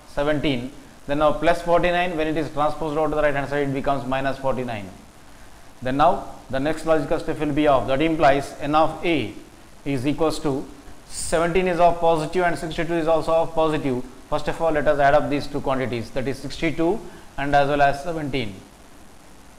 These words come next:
So seven plus two is of nine, six plus one is of seven.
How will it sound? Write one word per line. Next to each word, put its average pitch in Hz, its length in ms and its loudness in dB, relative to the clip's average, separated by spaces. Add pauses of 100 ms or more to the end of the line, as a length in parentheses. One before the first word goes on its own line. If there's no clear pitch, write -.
(720)
So 143 140 -6
seven 165 280 2
plus 175 220 2
two 175 100 2
is 160 120 4
of 156 240 6
nine, 156 400 2 (320)
six 160 180 -4
plus 160 220 0
one 147 160 2
is 147 120 0
of 143 200 4
seven. 131 380 -2